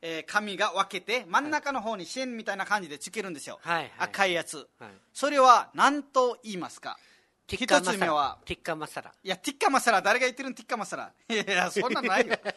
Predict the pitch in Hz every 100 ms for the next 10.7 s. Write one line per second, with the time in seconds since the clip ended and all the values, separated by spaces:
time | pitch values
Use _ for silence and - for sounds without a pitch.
0 | - - - 196 - 262 240 233 233 202
1 | 170 165 160 113 - _ _ _ _ 330
2 | 381 466 - 220 254 - 480 277 285 294
3 | 294 226 - 415 392 294 262 233 208 151
4 | 123 - - - - _ - - - -
5 | _ _ - 320 359 339 294 240 226 269
6 | 339 311 277 269 269 233 226 214 311 392
7 | 370 359 349 359 330 311 330 254 220 143
8 | 277 - 254 254 - 254 - _ - -
9 | 466 427 349 247 220 190 175 - - _
10 | - - 311 320 294 175